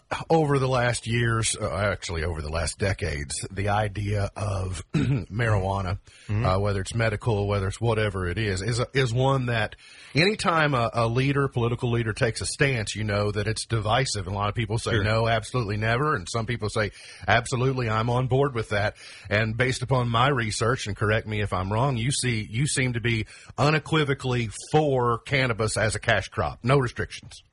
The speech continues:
Speaker 2: Yeah, I, I mean, it was a cash crop at one time. I, I see no reason to treat it differently than alcohol, for starters.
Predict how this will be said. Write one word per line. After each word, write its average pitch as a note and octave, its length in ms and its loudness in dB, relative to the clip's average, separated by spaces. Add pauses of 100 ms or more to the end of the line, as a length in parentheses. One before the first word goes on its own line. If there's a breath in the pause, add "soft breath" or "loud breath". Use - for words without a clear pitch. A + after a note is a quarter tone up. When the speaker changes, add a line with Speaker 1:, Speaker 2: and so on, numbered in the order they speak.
(120)
Speaker 2:
Yeah, A2+ 260 4
I, A#2+ 200 2
I B2 40 -4
mean, B2 180 4
it C3 140 2
was C3+ 260 6
a A#2 60 -4
cash A2 340 2
crop G#2 320 0
at F#2 160 -2
one G#2+ 220 0
time. G#2 520 0
I, B2+ 200 4
I C3 100 2
see C3+ 240 0
no B2 200 4
reason A#2+ 420 0
to G#2+ 80 0
treat A#2 260 0
it G2+ 80 -4
differently A2 460 -4
than G2 160 -4
alcohol, F#2 520 -2
for F2+ 140 -14
starters. G#2 640 0